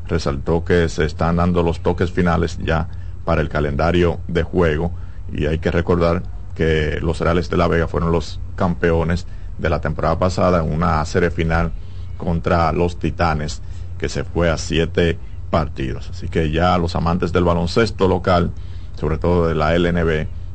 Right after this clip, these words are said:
eh, tienen fecha para el cuatro de junio iniciar la temporada.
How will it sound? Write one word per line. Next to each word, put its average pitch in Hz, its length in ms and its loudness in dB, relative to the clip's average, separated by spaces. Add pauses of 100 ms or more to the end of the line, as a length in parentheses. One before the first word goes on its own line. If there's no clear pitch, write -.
(120)
eh, 71 200 -4
tienen 85 280 0
fecha 82 340 0
para 78 140 -2
el - 60 -2
cuatro 85 280 0
de 78 60 2
junio 85 340 0
iniciar 82 480 0 (360)
la 82 280 2
temporada. 80 720 -2